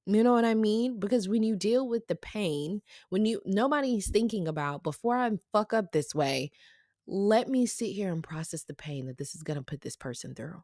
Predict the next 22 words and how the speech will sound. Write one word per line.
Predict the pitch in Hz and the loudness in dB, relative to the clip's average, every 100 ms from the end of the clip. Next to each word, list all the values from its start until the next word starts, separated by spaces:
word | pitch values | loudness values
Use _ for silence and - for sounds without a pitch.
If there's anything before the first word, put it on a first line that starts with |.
| _ | _
Or | - 180 | 6 8
what | 220 | 8
I | 247 | 6
even | 202 170 135 | 4 2 -2
think, | - 262 - | -2 -2 -2
'cause | 175 | -2
I | 165 | 0
don't | 170 269 | 2 0
even | 285 175 | 0 0
fully | - 160 | 0 0
know | 131 151 | 2 0
how | 143 143 | 0 -2
it's | 127 147 | -6 -4
gonna | 135 131 | -4 -2
affect | - - | -6 -10
the | 139 | -6
person | 131 135 127 | -4 -4 -6
until | 131 - 117 - | -6 -4 -6 2
after | - 151 147 - 135 - | 6 6 4 0 0 2
it | 151 | 2
is | 139 139 | 2 2
done. | 175 131 - - | -2 -2 -2 -6